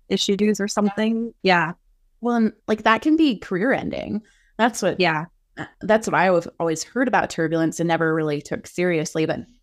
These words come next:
Speaker 2: I not only get it in the sense that you can get so hurt that you cannot come back to work, but I also get it. And I talked to you about this when we were having lunch in Chicago. The P T S D from it is actually
Speaker 1: Oh,
Speaker 2: pretty
Speaker 1: for sure.
Speaker 2: severe.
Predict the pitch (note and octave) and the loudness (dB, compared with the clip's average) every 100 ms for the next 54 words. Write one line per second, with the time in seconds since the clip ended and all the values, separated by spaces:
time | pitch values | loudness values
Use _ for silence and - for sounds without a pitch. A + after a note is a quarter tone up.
0 | _ - F#3+ G3+ A3+ A3 F#3+ F3 F3 E3+ | _ -2 2 4 4 4 2 2 0 0
1 | - F3 E3+ D#3 E3 - - D#3 E3+ E3+ | -2 -4 -4 -4 -6 -4 -4 -4 -6 -4
2 | D#3+ - - D#3+ D#3 E3+ D3+ - E3 D#3+ | -4 -6 -6 -6 -2 -2 -2 -4 -4 -4
3 | - E3 D3+ - E3 D3+ C#3+ - B3+ D4 | -2 0 0 -4 -6 -6 -8 -8 -6 -4
4 | G4+ - - _ _ _ - G3 G3+ G3+ | -6 -12 -20 _ _ _ -6 0 4 4
5 | C4+ D4+ G3+ F3+ F3+ F3+ F3 - F#3 - | 2 0 0 0 0 -2 -4 -4 -6 -6
6 | F#3+ G3+ A#3+ F#3 E3+ - E3 E3+ F3+ F3 | -4 0 2 2 0 -2 -6 -4 -4 -2
7 | F3 F3 E3 D#3+ E3 D#3+ F3 E3 E3+ D#3 | 0 0 0 0 0 -2 -4 -6 -6 -6
8 | E3+ B3+ A3+ F3 E3 - _ _ _ _ | 0 0 2 0 -2 -6 _ _ _ _
9 | _ _ _ - G3 G3+ F#3 - C4 D4 | _ _ _ -4 2 2 2 0 0 0
10 | G#3 D#3 G#3+ - - C#3 - - F#2+ G1+ | 0 0 0 -4 -4 -4 -4 -6 -6 -10
11 | _ _ - G3 F#3+ F#3 F3 - A3 C4+ | _ _ -6 -2 0 0 -2 -4 -2 -2
12 | G#3 G3 - F#3+ E3+ D#3 C#3 D3+ | -2 -4 -2 -2 0 0 -2 -6